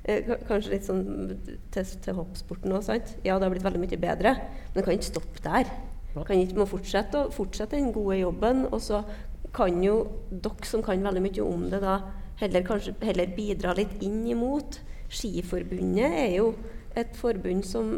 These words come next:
Speaker 1: som, øh, der både hoppsporten og langrenn og skiskyting, nei, ikke
Speaker 2: Ikke,
Speaker 1: skiskyting,
Speaker 2: ikke
Speaker 1: ikke
Speaker 2: skiskyting.
Speaker 1: skiskyting. <laughs> Ikke skiskyting. Men, øh, der både hopp og langrenn er under samme paraply,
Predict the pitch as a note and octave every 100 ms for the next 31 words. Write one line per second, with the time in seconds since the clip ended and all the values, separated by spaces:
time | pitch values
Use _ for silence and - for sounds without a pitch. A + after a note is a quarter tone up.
0 | A3 G#3+ G#3+ G#3+ G#3+ G#3+ - A2 - -
1 | - - - - - - - A3 G#3+ G#3
2 | A3 G#3 G#3+ G#3+ - - - G#3 - -
3 | G#3+ A3+ A3+ A3+ G#3+ F#3+ G3+ G3 G3+ F#3+
4 | F#3 G3+ G3+ G#3 A3 A#3 C#4 - D3 -
5 | F#4+ - C#3+ C3+ - B3 G3+ B2 - -
6 | - - - - - A3+ B3 C4 C4+ G#3
7 | C4 - - - - B3 A#3 A#3+ A3+ A#3+
8 | A#3 A#3 G#3+ G#3 A#3 A3 - - A3 G#3+
9 | G#3+ G#3+ G#3+ G#3+ F#3 F#3 G3+ - - F#3+
10 | G3 F#3+ F3+ F#3 G3 F3+ F#3+ F#3 F#3